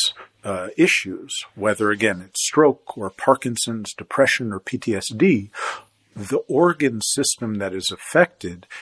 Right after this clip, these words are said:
is the brain. And while it's not for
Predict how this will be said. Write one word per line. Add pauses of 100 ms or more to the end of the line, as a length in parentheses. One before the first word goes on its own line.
(220)
is
the
brain. (840)
And (1200)
while
it's
not (140)
for